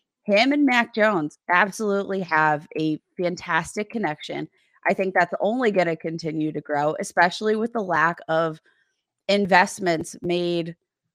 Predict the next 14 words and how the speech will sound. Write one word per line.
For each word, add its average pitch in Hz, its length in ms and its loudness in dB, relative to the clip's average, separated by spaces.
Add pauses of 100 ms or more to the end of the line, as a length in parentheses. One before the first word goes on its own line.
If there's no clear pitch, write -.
(120)
all 190 240 4
around. 175 400 2
I 165 100 -2
mean, 208 140 -2
Marcus, 208 420 0
in 185 160 -6
each 202 260 -8
of 214 60 -6
the 214 80 -4
last 180 460 -4
three 185 300 -8
or 160 240 0
four 190 200 -2
seasons, 175 560 -6